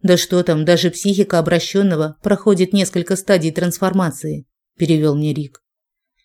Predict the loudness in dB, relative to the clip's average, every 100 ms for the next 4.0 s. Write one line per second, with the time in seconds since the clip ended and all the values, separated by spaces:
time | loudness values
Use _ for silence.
0 | _ 0 2 4 2 2 2 2 2 -2
1 | -2 -6 0 2 4 2 2 2 2 2
2 | 2 2 -2 -4 -2 0 0 2 0 0
3 | -2 0 -2 -2 -6 -2 -2 -2 -6 -12